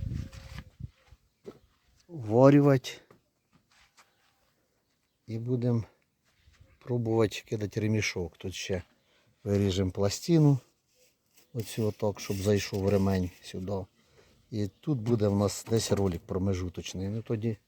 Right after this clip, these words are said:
покажу. Так. Отак вроді все виходить. Там натяжну зробили ролик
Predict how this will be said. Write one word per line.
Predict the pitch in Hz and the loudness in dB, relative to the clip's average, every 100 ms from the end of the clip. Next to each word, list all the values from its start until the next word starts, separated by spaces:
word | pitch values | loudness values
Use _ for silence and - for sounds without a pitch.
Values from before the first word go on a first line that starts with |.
| _ | _
покажу. | - 98 101 87 82 - - - - - - - - - _ _ _ _ _ _ _ _ - _ _ - - _ - _ _ | -16 -6 -6 -6 -10 -20 -20 -14 -14 -12 -16 -16 -18 -20 _ _ _ _ _ _ _ _ -20 _ _ -20 -20 _ -20 _ _
Так. | - 135 87 - - - _ - - - - - - _ - - - - - | 2 2 2 -8 -20 -20 _ -20 -20 -20 -20 -20 -20 _ -20 -20 -20 -20 -18
Отак | - 165 202 180 - - - - _ - - | -8 -2 6 6 4 -14 -18 -20 _ -20 -14
вроді | 139 151 127 127 | 0 2 4 2
все | - 135 | 4 0
виходить. | - 120 127 - 151 180 202 - 214 208 - _ - _ _ - - _ _ _ _ _ _ - - - - - - - - - - - - _ _ _ - - - _ _ _ - _ | 0 -4 -4 -2 2 2 2 -2 -6 -6 -10 _ -20 _ _ -20 -20 _ _ _ _ _ _ -20 -20 -20 -20 -14 -12 -12 -12 -16 -12 -12 -14 _ _ _ -20 -20 -20 _ _ _ -20 _
Там | 151 135 | 4 6
натяжну | 123 - 131 120 190 208 151 - | 6 4 0 2 2 0 -2 -8
зробили | 170 180 170 175 170 165 165 - _ _ | -2 0 4 6 6 6 4 0 _ _
ролик | 151 147 143 135 - | 2 6 8 6 2